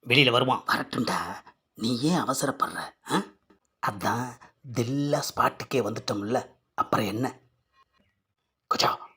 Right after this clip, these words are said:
வரான் பாரு, அவன் தான் மண்டையன். ஆஹா, ம்ஹும். பயத்தை வெளியே காட்டக்கூடாது, நம்ம கேரக்டர்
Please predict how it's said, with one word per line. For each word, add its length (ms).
வரான் 220
பாரு, 120
அவன் 220
தான் 100
மண்டையன். 380
ஆஹா, 360
ம்ஹும். 460
பயத்தை 440
வெளியே 300
காட்டக்கூடாது, 560
நம்ம 300
கேரக்டர் 580